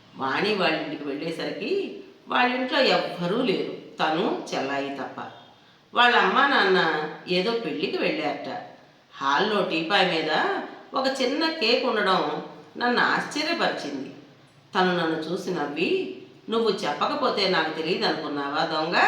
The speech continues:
ఇవాళ నీ పుట్టినరోజని నా పాకెట్ మనీతో ఇలా అరేంజ్ చేశాను. లక్కీగా అమ్మా నాన్న పెళ్ళికి వెళ్ళడం కూడా కలిసొచ్చిందోయ్,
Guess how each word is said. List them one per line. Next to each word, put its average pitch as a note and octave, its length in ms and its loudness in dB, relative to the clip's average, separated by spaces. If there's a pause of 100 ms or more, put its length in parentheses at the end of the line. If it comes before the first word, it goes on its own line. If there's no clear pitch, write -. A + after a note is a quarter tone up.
(600)
ఇవాళ C#3+ 500 -2
నీ A3 120 0
పుట్టినరోజని F#3 920 0 (420)
నా E3+ 180 4
పాకెట్ F3 420 0
మనీతో A#3 420 2
ఇలా A3 220 2
అరేంజ్ E3 440 2
చేశాను. D3 400 -4 (440)
లక్కీగా C#4+ 560 2
అమ్మా A3 340 4
నాన్న A3 360 4
పెళ్ళికి G3 320 -2
వెళ్ళడం F#3+ 320 2
కూడా F3+ 180 2
కలిసొచ్చిందోయ్, G#3 920 2